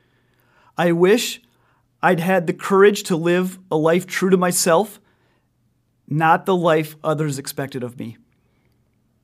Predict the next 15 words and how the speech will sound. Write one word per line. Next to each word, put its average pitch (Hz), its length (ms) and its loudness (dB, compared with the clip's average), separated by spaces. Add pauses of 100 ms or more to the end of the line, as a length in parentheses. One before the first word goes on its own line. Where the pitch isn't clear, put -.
(960)
I 160 100 -2
wish 175 260 0
I 214 60 4
had 196 200 2
the 175 60 -4
courage 175 420 -2
to 170 100 -6
live 165 240 -2
the 160 80 -4
true, 185 640 -6
live 180 300 2
life 160 360 -2
true 185 320 -2
to 190 80 0
myself, 175 560 -2